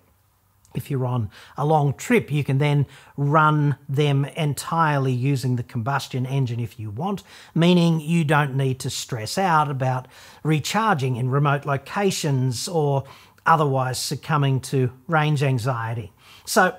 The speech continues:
a plug-in hybrid might be well worth considering if you do occasional longer trips into the regions and you'd rather not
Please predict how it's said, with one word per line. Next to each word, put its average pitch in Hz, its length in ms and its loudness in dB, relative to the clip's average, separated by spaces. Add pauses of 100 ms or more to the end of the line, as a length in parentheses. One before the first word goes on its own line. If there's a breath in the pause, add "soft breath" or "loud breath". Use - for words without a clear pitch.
(100)
a 190 80 -4
plug-in 226 420 0
hybrid 131 480 2
might 143 300 0
be 127 120 -2
well 156 320 0
worth 139 420 0
considering 127 800 -2 (380 loud breath)
if 170 220 0
you 147 160 0
do 135 300 2
occasional 123 800 -4
longer 117 520 -4
trips - 400 -12
into 127 220 -4
the 98 80 -10
regions 104 840 -12 (260 loud breath)
and 160 140 0
you'd 151 160 -2
rather 147 320 4
not 143 340 2